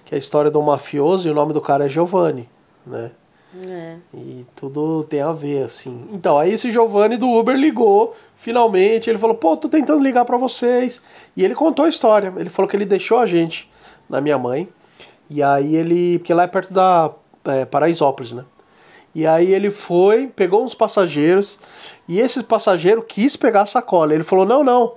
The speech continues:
Speaker 1: essa sacola é do, do passageiro anterior."
Speaker 2: Não, aí os caras, "Não, minha sacola." Ele falou, "Não, não é
Speaker 1: É.
Speaker 2: sua, não."
Speaker 1: É.
Speaker 2: Ainda defendeu, ó.
Speaker 1: Defendeu ainda. E aí hoje é segunda-feira, é, hoje à noite eu vou encontrar com ele.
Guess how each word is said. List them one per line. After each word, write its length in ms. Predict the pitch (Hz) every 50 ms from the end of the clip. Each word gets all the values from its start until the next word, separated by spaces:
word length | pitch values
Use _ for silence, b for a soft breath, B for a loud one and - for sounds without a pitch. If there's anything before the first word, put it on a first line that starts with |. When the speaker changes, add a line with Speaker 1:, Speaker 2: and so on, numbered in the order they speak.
| _ b b b b b b b b b -
Speaker 1:
essa 220 | 160 139 - 180
sacola 420 | 170 - 185 160 - 185 196 220
é 40 | 220
do, 640 | 214 247 240 240 240 240 233 226 220 208 196 180 165
do 100 | 156 156
passageiro 420 | 156 180 170 - 185 185 196 208
anterior." 560 | 214 208 - 262 254 262 220 180 165 151 151 - _ b b b b b b b b b b
Speaker 2:
Não, 140 | 247 285 269
aí 120 | 269 262
os 80 | 262 -
caras, 200 | - 262 247 254
"Não, 320 | 269 302 349 381 415 415
minha 160 | 381 359 349 339
sacola." 720 | - - 381 381 - 311 311 320 320 311 269 240 214 196 -
Ele 140 | 202 196 202
falou, 200 | - - 254 226
"Não, 260 | 220 233 214 208 226 269
não 80 | 277 240
é 40 |
Speaker 1:
É. 20 | 240
Speaker 2:
sua, 240 | - - 269 302 359
não." 340 | 403 392 330 285 240 214 214 -
Speaker 1:
É. 340 | - 113 113 110 104 104 113 _ _ _ _ b b b b b b b b b
Speaker 2:
Ainda 200 | 208 202 226 233
defendeu, 680 | 196 240 240 - - 277 285 320 320 294 277 262 254 247
ó. 60 | 208
Speaker 1:
Defendeu 520 | 202 190 175 175 202 202 190 196 208 220 233
ainda. 440 | 226 220 214 208 196 175 - 101 - _ _ _ _ _ _ _ _ _ _ _ _ _ -
E 100 | 139 139 127
aí 260 | 135 143 151 156 165
hoje 240 | 165 175 180 180 190
é 20 |
segunda-feira, 960 | 175 - - 170 170 175 165 165 165 165 - - 170 165 170 190 208 233 233 226 B B B B B B B B B _ _
é, 400 | - 123 127 127 131 131 131 131
hoje 220 | 139 156 156 180
à 60 | 180
noite 460 | 175 156 147 151 190 202 - - - -
eu 80 | 147 123
vou 120 | 123 135 131
encontrar 420 | 127 - 131 127 - 131 131 123
com 220 | 120 - 139 127 127
ele. 340 | 127 135 147 170 196 202